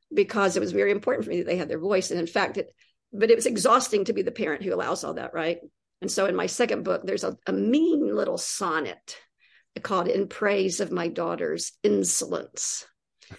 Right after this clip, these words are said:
It's, it's, it's a tight little sonnet. All the lines are in stopped, and it's exact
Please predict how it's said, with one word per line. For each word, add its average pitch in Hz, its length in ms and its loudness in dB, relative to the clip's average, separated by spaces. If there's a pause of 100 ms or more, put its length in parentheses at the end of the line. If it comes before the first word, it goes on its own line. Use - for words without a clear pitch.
(500)
It's, - 180 -6
it's, - 200 0
it's 175 80 -8
a 190 80 -2
tight - 500 2
little 202 220 4
sonnet. 180 420 0
All 196 180 4
the 190 240 2 (100)
lines 175 320 0
are 175 60 -2
in 190 240 -2
stopped, 170 520 0
and 170 80 -2
it's - 100 -8
exact 175 580 -2